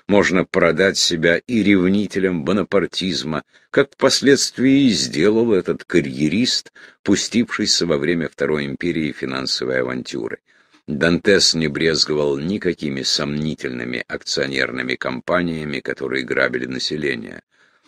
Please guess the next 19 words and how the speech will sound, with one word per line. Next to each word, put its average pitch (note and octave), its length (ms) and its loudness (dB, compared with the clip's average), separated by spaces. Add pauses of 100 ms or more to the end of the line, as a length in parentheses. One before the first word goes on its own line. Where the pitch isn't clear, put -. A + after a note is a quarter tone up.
(180)
Такова A#2+ 400 4
биография E2 800 4
этого B1+ 340 -2
наглеца, C2 640 -2 (420)
сыгравшего, D#2 800 2
хотя C#2+ 380 -2
и - 180 -8
не C2+ 240 -6
первую, G2+ 480 2 (560)
но D#2+ 140 2
все F2+ 240 2
же D2 400 0
заметную F2 1000 0
роль D2+ 380 4
в - 140 -20
трагическом C2 800 -6
фарсе F2 560 -4 (300)
на C#2+ 160 -6
подмостках - 880 -6